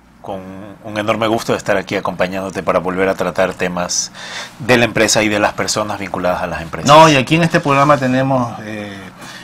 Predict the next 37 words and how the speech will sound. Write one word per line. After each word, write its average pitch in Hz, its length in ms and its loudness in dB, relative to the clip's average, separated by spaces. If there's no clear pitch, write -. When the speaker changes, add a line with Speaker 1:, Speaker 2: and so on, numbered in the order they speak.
Speaker 2:
el 110 160 -4
promedio 131 440 4
de 127 140 2
que 113 180 -6
a 107 80 -6
quienes 113 280 -8
nos 110 140 -6
amenazan 127 460 2
que 123 120 -2
van 127 160 4
a 139 60 4
volver 127 320 2
les 147 100 -2
hacemos 117 320 -4
cumplir 113 420 0
eso. 98 220 -8
Entonces, 113 340 -6
Speaker 1:
Perfecto, 110 340 2
Speaker 2:
bienvenido, 123 540 2
Speaker 1:
estupendo. 101 560 2
Speaker 2:
bienvenido 139 480 2
de 151 100 4
vuelta, 127 400 4
como 113 220 0
decía 110 520 0
una 113 200 -4
amiga 107 160 -4
Speaker 1:
Estupendo, 95 360 -2
Speaker 2:
mía. 87 320 -8
Speaker 1:
un 95 80 -6
gusto. 92 140 -2
Speaker 2:
Listo. 120 320 -4
Hoy 175 120 4
vamos 220 260 4
a 202 40 4
hablar 156 240 6
sobre, 147 480 2